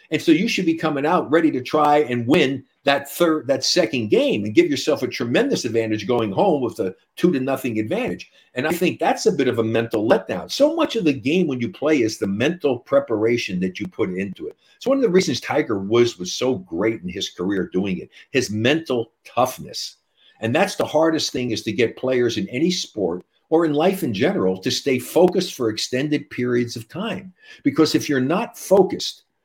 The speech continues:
you're not gonna be as sharp as you should be. You'll be a half a step late doing things. And in basketball, if you're a half a step late,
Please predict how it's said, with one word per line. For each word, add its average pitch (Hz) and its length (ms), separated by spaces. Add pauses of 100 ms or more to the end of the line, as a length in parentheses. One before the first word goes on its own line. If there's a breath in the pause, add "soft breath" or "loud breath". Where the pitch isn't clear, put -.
(200 soft breath)
you're 127 140
not 156 380
gonna 180 160
be 151 280
as 123 220
sharp 151 480
as 110 140
you 117 100
should - 300
be. 85 100
You'll 107 200
be 127 160
a 117 40
half 156 300
a 147 60
step - 340
late 127 260
doing 101 240
things. 82 300
And 107 120
in 107 140
basketball, 117 640
if 95 120
you're 151 160
a 120 60
half 127 240
a 117 60
step - 320
late, 92 340